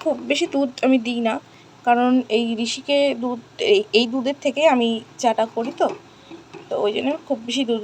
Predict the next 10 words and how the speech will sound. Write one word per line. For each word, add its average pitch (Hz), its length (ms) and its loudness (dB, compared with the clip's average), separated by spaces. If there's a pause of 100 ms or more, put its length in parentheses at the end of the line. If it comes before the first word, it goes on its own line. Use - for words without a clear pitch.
দিই 214 160 -6
না, 233 140 -4 (760)
কিন্তু 269 200 -4
একটু 285 180 -8
ফুটিয়ে 220 420 -6
নিই। 180 140 -10 (3250)
এই 254 160 -2
যে 247 160 -2 (1400)
এটা 240 160 2
হলো 262 160 2